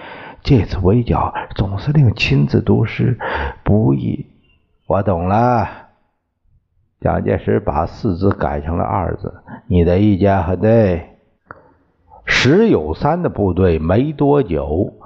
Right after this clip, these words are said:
就陷入了张学良同蒋介石的前行夹击中，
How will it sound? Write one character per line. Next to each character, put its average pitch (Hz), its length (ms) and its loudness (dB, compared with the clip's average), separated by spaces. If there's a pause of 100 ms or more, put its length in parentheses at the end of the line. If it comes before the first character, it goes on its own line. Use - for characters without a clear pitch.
(180)
就 92 220 0
陷 120 360 0
入 87 140 -2
了 82 100 4
张 127 400 -2
学 98 260 0
良 78 300 -2
同 104 240 0
蒋 85 380 -2
介 117 180 2
石 78 160 -2
的 85 140 2
前 107 500 -2
行 90 280 0
夹 92 340 -2
击 87 220 -4
中， 80 240 -4